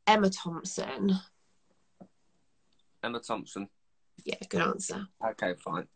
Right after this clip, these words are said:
Speaker 2: Yeah.
Speaker 1: There we go, easy. Wh-, who is currently, oh, this might have changed now, actually, I realise.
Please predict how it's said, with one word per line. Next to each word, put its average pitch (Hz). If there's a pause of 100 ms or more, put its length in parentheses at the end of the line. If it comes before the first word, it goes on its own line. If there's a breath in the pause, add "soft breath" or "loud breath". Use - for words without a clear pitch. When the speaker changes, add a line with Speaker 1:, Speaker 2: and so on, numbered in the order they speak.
Speaker 2:
Yeah. 87 (440)
Speaker 1:
There 180
we 165
go, 160
easy. 165 (400 loud breath)
Wh-, 214
who 349
is 370
currently, 202 (1000)
oh, 202
this 196
might 208
have 190
changed 196
now, 160
actually, 175
I 165
realise. 175